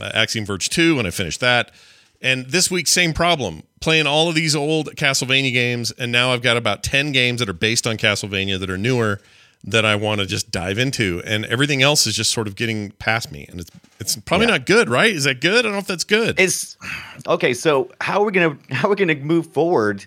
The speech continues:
Speaker 2: with this show if in twenty years from now, uh, we're still alive and we can't look back and go,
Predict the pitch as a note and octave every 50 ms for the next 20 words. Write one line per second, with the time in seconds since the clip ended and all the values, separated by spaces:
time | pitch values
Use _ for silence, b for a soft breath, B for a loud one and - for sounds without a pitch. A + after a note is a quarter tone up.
0 | - _ - G#2 A#2+ B2 A2+ G2 B2 A#2 A2 - - - E3 C#3 A#2 A2 G#2+ G#2
1 | - G#2+ G#2+ G#2+ - A#2+ G#2+ G#2 G2+ - - D#3 C#3+ C3+ A#2+ A#2+ D#3 G3 G3+ -
2 | - C#3+ A#2 A2 G#2 F#2+ F#2 F#2 G2 - b b b b b b b b b _
3 | - G#2 A2 A2 A2 A2 G#2+ - - D3+ B2+ A#2 G#2+ A2 C3 D#3 D3 B2 A2+ G2
4 | F#2 - _ - - G#2 A2+ A#2 A#2 - D3+ D3 C3+ C3+ C#3 C3 G2+ - C3 B2+
5 | C3 C3+ - A#2+ A2 G#2 G2 A#2 A2+ A2 G#2+ G2 b